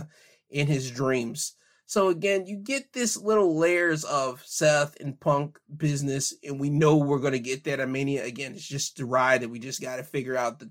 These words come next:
tips and turns that we gotta get to get to that, uh, finish line. But anyway, after that, we get Jinder Mahal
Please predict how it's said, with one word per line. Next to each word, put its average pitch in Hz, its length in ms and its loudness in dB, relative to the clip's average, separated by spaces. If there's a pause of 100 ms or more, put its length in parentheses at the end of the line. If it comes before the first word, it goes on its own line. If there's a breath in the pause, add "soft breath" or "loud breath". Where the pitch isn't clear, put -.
(120)
tips 151 300 -2
and 127 100 -10
turns 131 360 -2
that 123 80 -4
we 123 80 -6
gotta 120 140 -6
get 135 220 -8 (120)
to 277 180 -2
get 151 200 -6
to - 60 -16
that, 120 240 -4 (240)
uh, 113 280 -6 (480)
finish 131 320 -2
line. 131 260 0 (840 soft breath)
But 247 300 0
anyway, 214 340 2
after 196 320 2
that, 185 280 2
we 135 140 -8
get 160 340 0 (500)
Jinder 214 260 4
Mahal 214 520 4